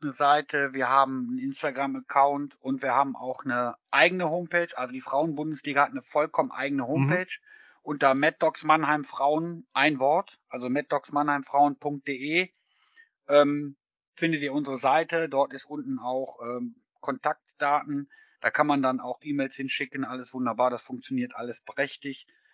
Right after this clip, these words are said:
Speaker 1: Ähm, wir haben einen Instagram-Account, auch Mad Dogs Mannheim Frauen. Und dann gibt's eben auch nochmal, ähm, uns auf der Facebook-Seite, die dann eben heißt Mad Dogs Mannheim Eishockey Frauen Bundesliga. Und, ähm,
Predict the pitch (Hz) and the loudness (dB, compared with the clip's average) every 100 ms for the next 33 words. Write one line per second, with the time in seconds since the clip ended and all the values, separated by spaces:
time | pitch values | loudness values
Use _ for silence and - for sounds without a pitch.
0 | _ _ - 127 135 135 139 139 _ - | _ _ -6 0 2 2 -2 -8 _ -2
1 | 123 143 135 120 123 123 - _ _ _ | 2 2 0 -6 -6 -8 -12 _ _ _
2 | - 180 - 160 160 156 160 165 160 - | -4 -4 0 0 0 2 4 4 2 -4
3 | 139 151 156 151 151 - 147 147 143 139 | -2 -2 0 -2 -2 -4 0 2 2 0
4 | - 135 139 139 _ _ _ _ - 151 | 0 2 2 0 _ _ _ _ -8 -4
5 | 131 135 131 _ - 139 143 123 127 - | 0 0 -2 _ -4 -2 0 -4 -6 -4
6 | 139 131 139 127 131 123 110 123 123 135 | -4 -4 -4 -4 -4 -4 -6 -6 -6 -4
7 | 131 - 120 - 123 - 165 170 156 - | -6 -4 -8 -6 -8 -4 -4 -4 -12 -4
8 | 147 143 143 143 139 _ - _ - 127 | 2 2 4 -2 -2 _ -20 _ -8 0
9 | 135 135 131 131 117 135 135 - 139 - | 2 0 0 -2 0 0 -2 -2 -2 0
10 | 135 - 135 139 131 131 127 143 147 - | -4 0 -2 0 0 0 -2 -2 -4 -8
11 | 131 - 131 131 127 175 165 - 160 156 | -12 -2 0 0 -2 -4 -6 -4 -2 2
12 | 151 147 _ _ _ _ _ _ _ _ | 2 0 _ _ _ _ _ _ _ _
13 | _ - 123 131 123 131 127 123 127 | _ -8 -2 -2 -2 0 2 2 -2